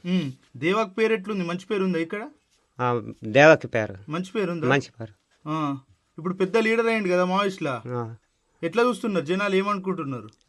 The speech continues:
Speaker 2: అంతే, మావోయిస్ట్ కూడా దేవాలకి పేరు.
Speaker 1: ఆ.
Speaker 2: ఇక్కడ ఊర్లో కూడా దేవా.
Speaker 1: దేవా, మంచి
Speaker 2: దేవా.
Speaker 1: పేరే.
Speaker 2: మంచి పేరు.
Speaker 1: ఇట్మా చనిపోయిండు కదా,
Speaker 2: ఉమ్.
Speaker 1: ఎట్లా ఊర్లో ఎట్లా చూస్తున్నారు? మంచి వ్యక్తి చనిపోయిండు అనుకుంటున్నారా, ఏమనుకుంటున్నారు?
Speaker 2: ఏమనుకుంటున్నాను.
Speaker 1: ఉమ్.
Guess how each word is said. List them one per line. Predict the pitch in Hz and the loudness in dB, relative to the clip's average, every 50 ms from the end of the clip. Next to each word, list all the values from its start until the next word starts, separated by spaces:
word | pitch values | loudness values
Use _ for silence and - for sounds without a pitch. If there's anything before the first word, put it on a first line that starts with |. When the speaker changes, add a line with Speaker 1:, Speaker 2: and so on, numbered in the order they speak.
| - 127 | -10 -4
Speaker 2:
అంతే, | 113 123 139 135 - 220 202 156 135 127 117 110 - - - - _ _ _ _ _ - | -2 -2 -2 0 2 6 6 8 6 6 2 -2 -10 -18 -20 -20 _ _ _ _ _ -14
మావోయిస్ట్ | - 120 135 147 151 175 185 190 196 | -6 -2 2 6 8 8 8 8 6
కూడా | 185 196 202 202 | 6 6 6 6
దేవాలకి | 165 147 165 165 165 156 143 127 - 117 | 8 8 10 12 12 10 8 6 2 -2
పేరు. | - 113 104 - - _ - 165 | 0 -2 -2 -2 -8 _ -12 -6
Speaker 1:
ఆ. | 165 170 165 147 131 131 _ _ _ _ _ _ _ _ _ _ - | -4 -4 -4 -4 -6 -10 _ _ _ _ _ _ _ _ _ _ -18
Speaker 2:
ఇక్కడ | - - - - 156 151 | -16 -4 6 8 8 10
ఊర్లో | 160 170 180 185 175 180 180 175 | 10 10 10 8 8 8 6 6
కూడా | 175 196 | 4 2
దేవా. | 185 151 147 143 131 117 95 87 - - _ _ | 2 4 6 6 6 6 4 0 -4 -18 _ _
Speaker 1:
దేవా, | 190 143 127 156 175 175 160 143 104 120 | -18 -12 -6 -4 -2 -2 -2 -2 -4 -6
మంచి | 117 - - - | -6 -6 -6 -6
Speaker 2:
దేవా. | - - | -6 -4
Speaker 1:
పేరే. | 214 208 185 143 117 - _ - 110 | -2 0 0 -2 -2 -6 _ -10 -6
Speaker 2:
మంచి | 113 117 - - | -6 -6 -6 -2
పేరు. | - 180 - | -2 -2 -2
Speaker 1:
ఇట్మా | 185 254 277 | 2 2 2
చనిపోయిండు | 262 247 240 226 208 262 247 226 220 | 4 4 2 0 2 2 2 4 4
కదా, | 190 165 151 160 185 233 226 - | 2 2 2 2 -2 -2 -4 -4
Speaker 2:
ఉమ్. | 120 123 120 117 110 117 - - | -6 -4 -4 -6 -8 -12 -8 -6
Speaker 1:
ఎట్లా | 165 165 170 233 220 | -6 -4 -2 0 0
ఊర్లో | 208 214 226 226 226 | 0 0 -2 -2 -2
ఎట్లా | 208 190 226 233 | -2 0 0 -2
చూస్తున్నారు? | 240 226 185 - 220 190 175 151 131 120 120 - _ _ _ _ - 165 | -2 -2 -6 -4 -4 -4 -2 -2 -4 -6 -8 -12 _ _ _ _ -8 -4
మంచి | 170 180 185 196 240 | -2 -2 0 2 2
వ్యక్తి | 240 226 190 208 226 | 0 0 0 -2 -4
చనిపోయిండు | 214 208 185 208 214 208 202 | -4 -2 -2 -2 -4 -2 -2
అనుకుంటున్నారా, | 202 190 185 196 196 185 185 180 190 208 226 226 | -4 -6 -4 -4 -4 -4 -2 -2 -2 0 0 0
ఏమనుకుంటున్నారు? | 214 220 220 208 196 180 185 170 147 147 135 131 120 113 117 - _ _ _ _ _ _ _ _ _ - _ _ - - | 0 2 0 0 0 0 -4 -4 -4 -4 -6 -6 -6 -8 -10 -16 _ _ _ _ _ _ _ _ _ -20 _ _ -6 0
Speaker 2:
ఏమనుకుంటున్నాను. | 123 135 139 135 135 123 - 110 95 - 113 104 107 107 107 - - 160 165 | 2 4 4 4 2 2 -2 -6 -8 -8 -10 -10 -10 -12 -16 -14 -10 -4 -2
Speaker 1:
ఉమ్. | 180 175 156 | -2 -2 -2